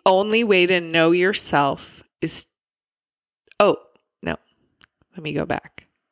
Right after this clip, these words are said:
The only way to be yourself is to know yourself. And the only way to truly know yourself is through listening to your heart.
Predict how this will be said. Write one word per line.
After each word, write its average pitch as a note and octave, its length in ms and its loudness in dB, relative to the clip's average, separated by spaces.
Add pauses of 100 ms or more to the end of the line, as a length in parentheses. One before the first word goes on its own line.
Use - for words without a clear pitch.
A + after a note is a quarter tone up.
(760)
The - 240 0
only B3+ 380 2
way G#3 280 4
to F#3+ 300 -6 (160)
be C4 400 4
yourself - 800 -4 (320)
is - 220 -2
to - 140 -6
know F3 220 -4
yourself. - 800 -6 (520)
And G3 200 0
the F#3 160 2
only A3+ 640 2
way D#3+ 420 2
to D#3+ 220 -10
truly A#3+ 760 2
know E3 340 0
yourself - 840 -2 (320)
is - 160 -6
through F#3+ 280 0
listening E3+ 960 -2 (300)
to - 140 -2
your C#3+ 180 -4
heart. - 680 -6